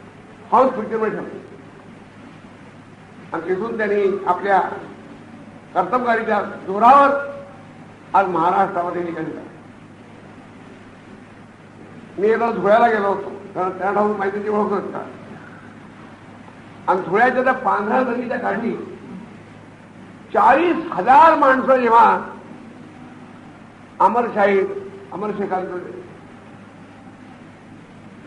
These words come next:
हो, तुमचं, हां, ब्रह्मा विष्णू. तर मी चकित झालो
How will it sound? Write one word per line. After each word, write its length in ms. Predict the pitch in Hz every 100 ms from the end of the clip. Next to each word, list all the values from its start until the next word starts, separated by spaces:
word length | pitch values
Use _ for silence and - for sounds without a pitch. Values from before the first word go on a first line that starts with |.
| 175
हो, 100 | 180
तुमचं, 300 | 160 165 185 170 160 165 156 147 139
हां, 580 | 135 113 - 107 143 139 - - - - - - 131 139 131 - 123 104 107
ब्रह्मा 260 | 165 160 160
विष्णू. 320 | - - 120 104 - - - - - - - - - - - - - - - - - - - - - - - - - - - - - -
तर 100 | 175
मी 80 | 220
चकित 360 | 208 202 233 170
झालो 200 | -